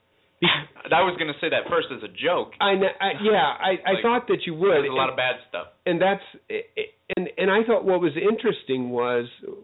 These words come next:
Speaker 2: when I looked, and we're gonna talk a little bit about it, were the comments that came after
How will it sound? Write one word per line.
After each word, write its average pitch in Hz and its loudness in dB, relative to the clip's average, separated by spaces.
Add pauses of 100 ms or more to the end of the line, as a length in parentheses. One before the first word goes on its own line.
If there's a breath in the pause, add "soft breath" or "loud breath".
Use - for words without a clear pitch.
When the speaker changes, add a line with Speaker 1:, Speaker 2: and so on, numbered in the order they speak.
Speaker 2:
when 135 2
I 131 4
looked, 147 0
and 143 4
we're 143 2
gonna 147 2
talk 160 -2
a 151 0
little 139 2
bit 127 0
about 139 2
it, 120 0 (540 soft breath)
were 165 4
the 143 2 (140)
comments 170 0 (100)
that 135 0 (200)
came 143 0 (600)
after 131 0